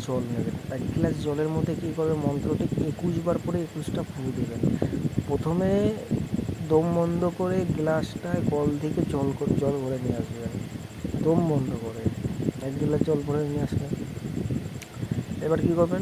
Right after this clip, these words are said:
ওই জলের মধ্যে সাতটা তুলসী পাতা দেবেন, সাতখানা। আর যদি সাতখানা যদি না দিতে পারেন, অতি অবশ্যই তিনটে আপনাদের তুলসী পাতা অতি অবশ্যই দিতে হবে।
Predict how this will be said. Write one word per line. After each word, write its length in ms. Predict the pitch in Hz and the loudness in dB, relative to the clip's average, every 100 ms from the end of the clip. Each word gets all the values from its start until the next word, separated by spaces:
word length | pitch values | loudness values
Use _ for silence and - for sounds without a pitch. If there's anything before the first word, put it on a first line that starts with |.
| 190 | 0
ওই 100 | 156 147 | 0 2
জলের 240 | 147 151 | 4 4
মধ্যে 240 | 151 151 165 | 4 0 -2
সাতটা 540 | - - - - 156 | -2 0 0 0 -2
তুলসী 400 | - 143 135 135 123 | 0 0 0 0 0
পাতা 220 | 117 - | 0 0
দেবেন, 260 | 113 - - - - - - - - - - - | -2 -2 -2 -2 -2 -2 -2 -2 -4 -6 -6 -2
সাতখানা। 580 | 151 - - 156 156 165 - - - - | 0 0 -2 -2 0 -2 -2 -4 -2 -2
আর 100 | - - | -2 -2
যদি 240 | 139 147 139 | -2 -2 -2
সাতখানা 440 | - - - 156 165 | -2 -2 -2 0 0
যদি 200 | 160 165 | 2 2
না 120 | 156 | 2
দিতে 220 | 151 160 | 0 -2
পারেন, 180 | 156 170 - | 0 -2 -2
অতি 280 | 147 - 160 | -6 0 0
অবশ্যই 300 | 156 160 - - | 0 -2 -2 0
তিনটে 600 | 151 143 147 - 190 208 | 0 0 -2 0 0 0
আপনাদের 420 | - 143 139 160 - | 0 0 0 0 -2
তুলসী 300 | 135 131 143 | -2 -4 -4
পাতা 200 | 147 143 | -4 0
অতি 240 | 160 151 151 | 0 0 0
অবশ্যই 440 | 131 - - 233 | 0 0 2 2
দিতে 260 | 147 113 - | 0 -2 -4
হবে। 400 | - - - | -4 -4 -4